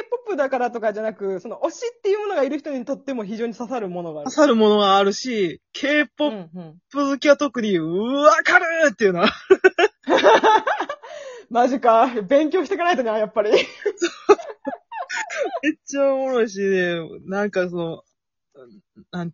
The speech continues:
Speaker 2: なんちゅうかな。<laughs> なんかギャグ、ギャグっていうか、コメディ？コメディじゃない？
Speaker 1: うんうんうん。
Speaker 2: ね、アポロを初めて見た時に、感動したことをおじさん語ってんねんけど。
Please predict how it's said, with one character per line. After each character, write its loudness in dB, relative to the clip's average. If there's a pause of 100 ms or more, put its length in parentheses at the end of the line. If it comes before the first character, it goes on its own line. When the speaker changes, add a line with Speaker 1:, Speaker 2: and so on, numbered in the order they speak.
Speaker 2:
な -10
ん -10
ち -14
ゅ -6
う -12
か -14
な。 -16 (640)
<laughs> -12
な 6
ん 0 (560)
か -10
ギ 0
ャ 4
グ、 2
ギ 4
ャ 8
グ 2
っ -20
て 0
い 4
う 2
か、 0 (340)
コ 0
メ 2
デ -6
ィ？ -6 (200)
コ -4
メ 4
デ 2
ィ -2
じ -6
ゃ -4
な -6
い？ -14
Speaker 1:
う -14
ん -18
う -18
ん -20 (2250)
う -12
ん。 -
Speaker 2:
ね、 -14 (180)
ア -2
ポ 2
ロ 8
を 4
初 -2
め -2
て -2
見 -2
た 2
時 -10
に、 -8 (1400)
感 -2
動 4
し -4
た -6
こ -6
と -4
を 0
お -2
じ -8
さ -2
ん -4
語 -6
っ -6
て -6
ん -4
ね -8
ん -12
け -10
ど。 -10